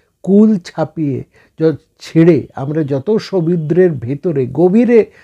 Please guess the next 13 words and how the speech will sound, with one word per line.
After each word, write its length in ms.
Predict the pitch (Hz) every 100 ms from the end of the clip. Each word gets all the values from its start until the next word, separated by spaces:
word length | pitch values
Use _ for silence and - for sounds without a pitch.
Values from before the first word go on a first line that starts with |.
| _
আমরা 300 | - 143 156 160
প্রবেশ 460 | 147 127 143 165 -
করি, 300 | - 120 113 - _ _
আমরা 260 | 113 127 131
দেখি 260 | 127 123 139
সমুদ্র 600 | - 123 139 123 131 127
হচ্ছে 260 | 127 -
শান্ত, 760 | 123 - 107 107 101 101 _ - - _ _ _ _ _ -
নিস্তরঙ্গ। 1000 | 170 175 170 - - 117 98 107 - - _ _ _ _ _ _ _ - - - -
সেই 440 | - 202 262 294
নিস্তরঙ্গ 800 | 277 254 - - 208 190 190 190
সমুদ্রের 680 | 180 - 151 156 147 165 165
মধ্যেও 680 | 143 135 117 101 147 233